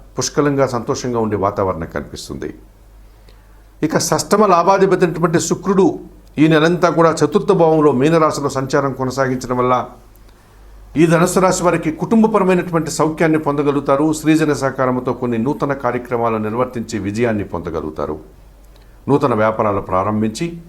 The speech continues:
సానుకూలంగా, సంతోషంగా ఉండగలుగుతారు.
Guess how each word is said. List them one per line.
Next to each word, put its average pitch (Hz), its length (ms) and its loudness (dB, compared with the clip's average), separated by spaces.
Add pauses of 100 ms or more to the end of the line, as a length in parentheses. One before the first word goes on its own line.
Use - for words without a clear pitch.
(360)
సానుకూలంగా, 127 640 0
సంతోషంగా 101 520 -6
ఉండగలుగుతారు. 73 640 -6